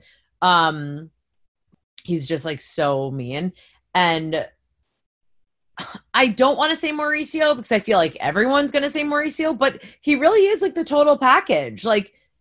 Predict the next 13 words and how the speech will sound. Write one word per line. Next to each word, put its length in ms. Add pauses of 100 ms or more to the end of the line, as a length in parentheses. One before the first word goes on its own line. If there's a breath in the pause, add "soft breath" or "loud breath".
(140)
he's 240
good 260
looking, 400
he's 240
nice, 340
he's 160
successful, 720
he's 180
a 60
family 460
man. 460
Like, 460
I 580